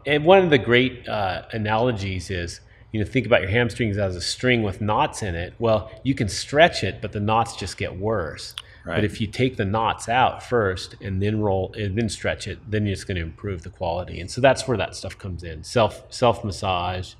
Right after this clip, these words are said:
Speaker 1: Um, <clears throat> and, uh, you know, the posterior chain, your glutes and hamstrings tend to,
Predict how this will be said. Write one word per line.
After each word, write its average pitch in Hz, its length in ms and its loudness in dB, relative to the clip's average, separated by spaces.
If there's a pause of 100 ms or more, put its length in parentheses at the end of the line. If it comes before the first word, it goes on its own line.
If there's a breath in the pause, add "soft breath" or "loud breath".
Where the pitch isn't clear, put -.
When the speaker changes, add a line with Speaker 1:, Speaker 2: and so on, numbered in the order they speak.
(440 soft breath)
Speaker 1:
Um, 87 580 0 (200 loud breath)
<clears throat> - 180 -8
and, 123 360 6
uh, 110 300 4 (540 soft breath)
you 175 140 2
know, 196 140 8
the 180 640 6 (160)
posterior 170 480 8
chain, 151 300 0
your 123 100 4
glutes 113 480 4
and 113 80 0
hamstrings 113 560 0
tend 120 400 0
to, 104 340 0